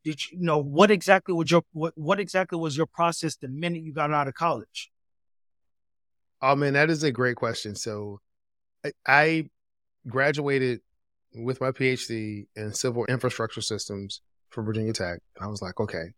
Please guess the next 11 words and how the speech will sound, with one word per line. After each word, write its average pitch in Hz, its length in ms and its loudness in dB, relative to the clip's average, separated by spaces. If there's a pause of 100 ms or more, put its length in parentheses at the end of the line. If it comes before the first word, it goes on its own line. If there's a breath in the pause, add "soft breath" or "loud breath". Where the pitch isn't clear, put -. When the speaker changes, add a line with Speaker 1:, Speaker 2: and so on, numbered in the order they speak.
(420)
Speaker 2:
what 127 400 2
do 120 560 0
I 117 120 0
want 110 340 -4
to 107 140 -6
do 98 540 -10 (600)
next?" - 600 -12
So 101 100 -8
I 92 80 -4
Speaker 1:
Okay. 104 120 0
Speaker 2:
remember, 113 400 2